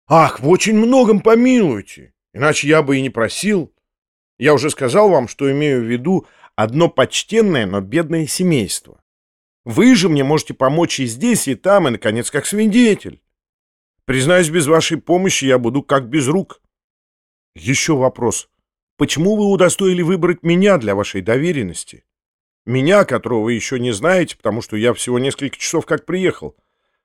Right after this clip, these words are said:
«Вопрос ваш», — отвечал Мизинчиков с самой любезной улыбкою, «вопрос ваш, признаюсь откровенно, доставляет мне много удовольствия, потому что представляет мне случай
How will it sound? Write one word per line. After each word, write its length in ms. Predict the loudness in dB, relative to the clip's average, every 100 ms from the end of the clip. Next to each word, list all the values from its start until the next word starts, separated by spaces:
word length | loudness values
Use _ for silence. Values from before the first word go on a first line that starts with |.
| _ _ -10
«Вопрос 560 | 0 0 2 2 4 2
ваш», — 200 | 2 0
отвечал 380 | -4 -2 -2 0
Мизинчиков 720 | -2 -4 -4 -6 -6 -6 -6
с 40 |
самой 440 | -2 0 0 -2
любезной 500 | -4 -6 -6 -6 -4
улыбкою, 720 | -4 -2 -4 -6 -18 -20 -20 _ _ _ -4
«вопрос 380 | -2 2 2 2
ваш, 300 | 0 0 -8
признаюсь 640 | -8 -6 -2 0 0 0
откровенно, 640 | -4 -2 0 0 0 0 -2
доставляет 640 | -2 -2 0 0 0 -2
мне 180 | -6 -4
много 340 | -4 -4 -2
удовольствия, 760 | -2 0 0 2 0 -2 -12 -16
потому 320 | -12 -8 -8
что 220 | -6 -6
представляет 720 | -6 -10 -10 -6 -2 -2 -2 -4
мне 120 | -10
случай 600 | -4 -4 -2 -2 -4